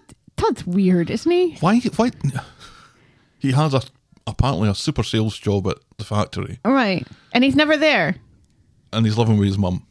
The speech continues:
Speaker 1: Yeah. That's a, Carla lives with,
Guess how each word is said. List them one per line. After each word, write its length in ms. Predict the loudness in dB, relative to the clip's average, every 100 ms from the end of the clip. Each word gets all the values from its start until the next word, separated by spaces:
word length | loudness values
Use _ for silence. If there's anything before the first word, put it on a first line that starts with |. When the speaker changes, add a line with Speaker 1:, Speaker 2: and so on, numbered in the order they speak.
| _
Speaker 1:
Yeah. 260 | 0 2 0 -4 _ _ _ _ _ _ _ _ _ _ _ _ -6
That's 160 | -6
a, 100 | -4 -10 -16 -4
Carla 440 | 0 2 2 2
lives 320 | 2 0 0
with, 400 | -2 -2 -4 -14